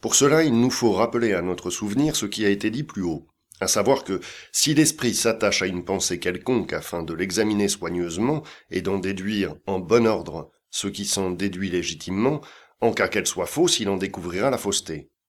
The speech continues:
Si au contraire elle est vraie, alors il continuera avec succès à en déduire sans aucune interruption des choses vraies. Cela, dis-je, est requis pour notre objet. Car sans un principe, nos pensées ne peuvent être déterminées.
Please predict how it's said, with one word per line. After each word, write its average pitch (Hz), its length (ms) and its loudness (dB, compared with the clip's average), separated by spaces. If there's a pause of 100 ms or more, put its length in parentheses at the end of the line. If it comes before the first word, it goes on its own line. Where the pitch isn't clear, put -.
(180)
Si - 200 -2
au 95 120 -2
contraire 101 400 0
elle 85 120 -4
est 80 60 -8
vraie, 117 340 0 (400)
alors 104 280 2
il 95 100 -4
continuera 95 540 -2
avec 98 200 -2
succès 107 440 -2
à 110 80 -2
en 87 120 -4
déduire 92 460 -4
sans 98 260 -2
aucune 156 260 -2
interruption 107 640 -2
des 104 120 -2
choses 85 280 -4
vraies. 76 260 -12 (440)
Cela, 165 280 4
dis-je, 147 480 0
est 147 100 2
requis 123 360 -2
pour 98 180 -4
notre 92 220 -6
objet. 71 360 -14 (1160)
Car 139 160 4
sans 175 240 4
un 139 100 6
principe, 120 480 0
nos 120 140 4
pensées 135 360 0
ne 113 120 4
peuvent 123 360 0
être 90 280 -6
déterminées. 80 600 -10